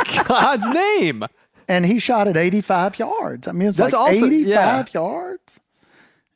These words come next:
Speaker 2: And, uh,
Speaker 1: I saw a gobbler going into full strut for the first time in my life on this trip. And
Speaker 2: Close.
Speaker 1: Close. And I would never think, like, "Oh, that dude's leg definitely looks exactly like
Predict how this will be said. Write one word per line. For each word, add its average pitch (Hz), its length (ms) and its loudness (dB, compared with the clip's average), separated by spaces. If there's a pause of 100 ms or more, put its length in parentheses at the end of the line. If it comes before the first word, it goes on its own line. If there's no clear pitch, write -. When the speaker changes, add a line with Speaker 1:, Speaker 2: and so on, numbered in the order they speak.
Speaker 2:
And, 151 400 0
uh, 139 220 -4 (680)
Speaker 1:
I 160 100 0
saw 269 200 0
a 185 40 0
gobbler 160 420 0
going 151 260 0
into 147 140 -4
full 160 220 0
strut 165 200 -4
for 147 80 -6
the 135 60 -6
first 160 260 -6
time 165 160 -2
in 156 60 -6
my 139 100 -2
life 156 380 -2
on 117 140 -6
this 107 120 -10
trip. 113 300 -6 (720)
And 135 100 0
Speaker 2:
Close. 190 640 0
Speaker 1:
Close. 196 420 0
And 147 160 0
I 151 60 2
would 160 140 0
never 160 460 0
think, 170 280 -2
like, 123 300 0
"Oh, 156 220 0
that 170 180 -2
dude's 147 200 -2
leg 143 220 -2
definitely 135 300 -4
looks 104 220 -8
exactly 113 400 -6
like 113 240 -4